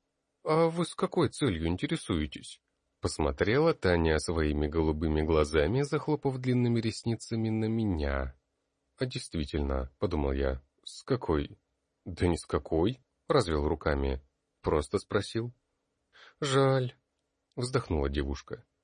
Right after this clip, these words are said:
«Тёте мужчина бы не помешал. Мама говорит, что у неё без мужчины характер портится.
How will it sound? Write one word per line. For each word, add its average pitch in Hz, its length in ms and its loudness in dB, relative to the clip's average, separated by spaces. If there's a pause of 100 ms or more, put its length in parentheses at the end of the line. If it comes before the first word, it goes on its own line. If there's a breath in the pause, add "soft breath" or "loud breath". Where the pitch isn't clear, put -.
(140)
«Тёте 156 240 0
мужчина 135 460 2
бы 131 140 0
не 131 80 2
помешал. 98 680 0 (260)
Мама 104 300 4
говорит, 98 340 0
что - 200 -8
у 90 60 0
неё 90 240 0
без 90 180 -4
мужчины 92 440 -2
характер 85 480 -2
портится. 85 640 -6